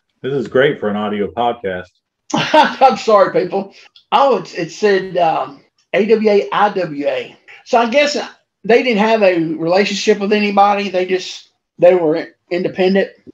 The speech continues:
Speaker 2: So, but I don't think the belt that Royal's got, that's not the, you know, the white junior belt
Speaker 1: Yeah.
Speaker 2: from the seventies.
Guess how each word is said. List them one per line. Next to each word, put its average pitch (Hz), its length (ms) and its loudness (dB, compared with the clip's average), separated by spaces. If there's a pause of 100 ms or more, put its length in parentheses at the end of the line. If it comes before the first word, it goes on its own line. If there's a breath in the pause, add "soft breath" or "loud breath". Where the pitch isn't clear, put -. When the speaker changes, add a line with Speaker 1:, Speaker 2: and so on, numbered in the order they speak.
(120)
Speaker 2:
So, 143 520 2 (380)
but 143 240 -6
I 160 100 0
don't 208 180 2
think 190 260 -4 (100)
the 160 120 4
belt 202 400 2
that 147 240 -4 (340)
Royal's 196 340 4
got, 185 320 4
that's 196 260 0
not 196 300 -2
the, 143 200 -4 (400 loud breath)
you 165 120 -4
know, 190 140 4
the 160 100 0
white 165 400 2
junior 180 320 -4
belt 175 500 4 (280)
Speaker 1:
Yeah. 143 180 2 (180)
Speaker 2:
from 160 140 -4
the 147 80 -2
seventies. 165 380 2